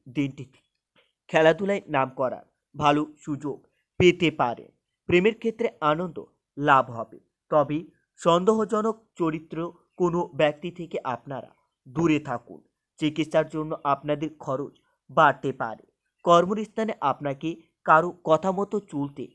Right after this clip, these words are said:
হতে পারে, তবে দিনটিতে আত্মীয়র কাছ থেকে ভালো সাহায্য পেতে পারেন। অর্থ অপচয়ের জন্য সংসারের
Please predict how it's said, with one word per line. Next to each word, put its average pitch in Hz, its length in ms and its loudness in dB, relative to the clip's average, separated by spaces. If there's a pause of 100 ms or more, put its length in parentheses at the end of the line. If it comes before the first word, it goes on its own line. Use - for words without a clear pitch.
(280)
হতে 175 340 0
পারে, 117 300 -4 (180)
তবে 147 280 4 (260)
দিনটিতে 151 640 -4 (480)
আত্মীয়র 165 380 2
কাছ 190 280 0
থেকে 208 240 -8
ভালো 135 300 -4 (180)
সাহায্য 151 500 -2 (560)
পেতে 180 320 6
পারেন। 117 400 -6 (360)
অর্থ 147 280 4 (200)
অপচয়ের 151 640 0
জন্য 156 280 -6 (480)
সংসারের 190 500 0